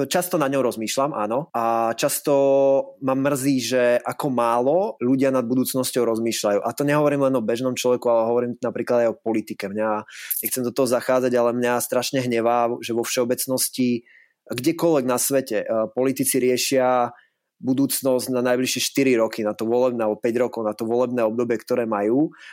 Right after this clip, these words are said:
ale nezamýšľajú sa nad tým, že ako budú vyzerať joby v budúcnosti a že za desať, dvadsať rokov väčšina jobov, ktorú, ktorú ľudia budú mať, tak ešte momentálne ani ju nevieme pomenovať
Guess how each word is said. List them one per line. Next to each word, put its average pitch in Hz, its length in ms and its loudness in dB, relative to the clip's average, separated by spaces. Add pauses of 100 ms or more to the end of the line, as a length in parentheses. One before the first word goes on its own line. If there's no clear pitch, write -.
(140)
ale 120 460 2
nezamýšľajú 135 500 0
sa 131 140 -2
nad 123 160 0
tým, 127 160 0
že 120 80 0
ako 120 260 0
budú 123 220 0
vyzerať 120 640 0
joby 123 240 0
v 110 160 -8
budúcnosti 123 800 0
a 117 240 2 (320)
že 113 160 -2
za 117 160 2
desať, 120 400 -2
dvadsať 117 300 0 (100)
rokov 120 560 0
väčšina 123 400 -2
jobov, 120 320 0
ktorú, 123 240 0
ktorú 120 320 0
ľudia 120 160 0
budú 120 240 -2
mať, 120 240 -2
tak 117 160 -2
ešte 120 240 -2
momentálne 120 400 0
ani 117 160 -2
ju 117 160 0
nevieme 120 320 0
pomenovať 120 720 0